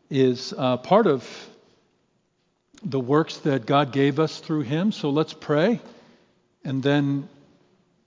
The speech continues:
we'll hear from God's word. Gracious Heavenly Father, thank you for your mercies. You who, um, are and will be,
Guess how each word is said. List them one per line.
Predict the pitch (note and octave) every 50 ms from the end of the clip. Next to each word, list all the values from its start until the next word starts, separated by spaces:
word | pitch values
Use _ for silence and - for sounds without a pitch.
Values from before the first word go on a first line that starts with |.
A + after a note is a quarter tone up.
| _ _ _ _
we'll | C3+ C3 C3 C3 C3
hear | B2 - - D3 C3+ C3 B2+
from | B2+ - C#3 B2 A#2+
God's | A2+ A#2+ A#2 A#2 A2+ -
word. | A2+ A2 B2 B2+ A#2+ A2+ G#2 G#2+ A#2 - - _ _ _ _ _ _ _ _ - - - _ _ _ _ _
Gracious | - E3+ E3+ D#3+ - F3+ D3
Heavenly | F3+ F3 E3+ D3+ D3+ C#3+
Father, | C3+ - E3 D#3+ D#3+ D#3+ D#3+ E3
thank | D#3+ - D#3+ D3+ D3+ - -
you | E3+ F3
for | - - D#3
your | C#3+ C3+
mercies. | C3 C#3 D3 D#3+ - - F#3+ A3 G3+ - - - _ _ _ _ _ _ _ _ _ _ _ _ _ _ _ _ _ _
You | - C3 C#3+ C#3+ D3 D#3
who, | C3 A2 D#3+ D#3+ C#3+ C#3 C#3 -
um, | - D3+ C#3+ C3+ B2+ B2 B2+ B2 - - _ _ _ _ _ _ _ _ _ _ _ _ _ _ _ _ _ _ _ _ _ _ _ _ _ _ _ _ - - _ _ _ _ -
are | D3 C#3 C#3+ D3 D#3 E3 E3+
and | - D3+ C3 B2
will | B2 C#3 D#3 D3+ C#3+
be, | A#2+ C#3+ C#3 D3 E3 G3+ D3+